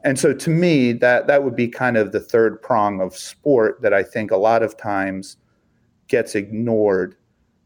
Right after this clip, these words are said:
that God cares about us changing the world that is into the world that ought to be, to give glimpses of the world that is coming. And so I think the way we perform is vitally important,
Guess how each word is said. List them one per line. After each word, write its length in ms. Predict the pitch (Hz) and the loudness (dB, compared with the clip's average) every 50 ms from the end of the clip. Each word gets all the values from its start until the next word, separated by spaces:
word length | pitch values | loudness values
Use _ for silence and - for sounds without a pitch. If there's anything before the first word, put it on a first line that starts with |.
| _ - | _ -2
that 180 | 110 101 - | -2 -2 0
God 380 | - 120 113 117 117 110 - - | 0 2 2 2 2 0 -2 -6
cares 320 | - - 117 104 104 98 107 | -4 -2 0 0 0 0 -2
about 320 | 98 101 101 98 95 101 | 0 0 2 2 2 2
us 140 | 101 - - | 0 -2 -4
changing 420 | - - 117 107 101 98 101 101 | -8 -8 -6 -6 -6 -6 -6 -4
the 80 | 98 95 | -2 0
world 260 | 98 104 101 98 95 | 2 2 2 2 0
that 100 | 104 98 | 0 0
is 180 | 95 98 92 101 | 0 -2 -2 -4
into 200 | 95 - - - | -8 -8 -4 -2
the 60 | 92 | 0
world 220 | 95 98 95 - | 2 2 2 2
that 120 | 95 92 95 | 2 2 2
ought 120 | 92 92 | 2 2
to 80 | 92 87 | 0 -2
be, 260 | 92 92 92 92 87 - | -2 -2 -2 -2 -4 -6
to 140 | - 98 | -6 -6
give 340 | 87 - 107 98 92 87 - | -4 0 0 -2 -2 -4 -6
glimpses 500 | - 104 98 98 90 - - 95 87 - 92 | -4 -2 -2 -2 -2 -2 -2 -2 -2 -2 -4
of 120 | 87 82 | -4 -2
the 80 | 95 87 | -2 0
world 260 | 92 92 87 90 90 | 2 2 2 2 0
that 80 | 87 | -4
is 140 | 90 92 - | -8 -8 -10
coming. 360 | - - - 87 92 - 95 | -10 -10 -10 -8 -10 -12 -14
And 140 | 98 95 - | -16 -16 -14
so 420 | - - - 98 92 92 87 - - _ _ _ _ _ _ _ _ _ - | -6 0 2 2 4 2 0 -2 -8 _ _ _ _ _ _ _ _ _ -6
I 140 | - - 101 | -2 -2 -2
think 300 | - - 139 123 113 - | 0 0 -2 -2 -2 -2
the 100 | - 101 | -2 0
way 220 | 95 107 107 107 110 | 2 4 2 2 2
we 180 | 101 104 98 | 0 -2 -6
perform 760 | - _ - - 82 - - - - 127 120 110 98 92 92 | -8 _ -6 -6 -6 -6 -6 -4 0 2 2 2 2 0 -4
is 200 | 92 90 90 - | -6 -8 -10 -8
vitally 420 | - - 101 101 98 95 95 92 | -2 0 0 0 0 0 -2 -2
important, 580 | 92 87 85 - - 98 87 82 87 98 98 | -4 -6 -6 -4 -2 -2 -2 -2 -4 -10 -14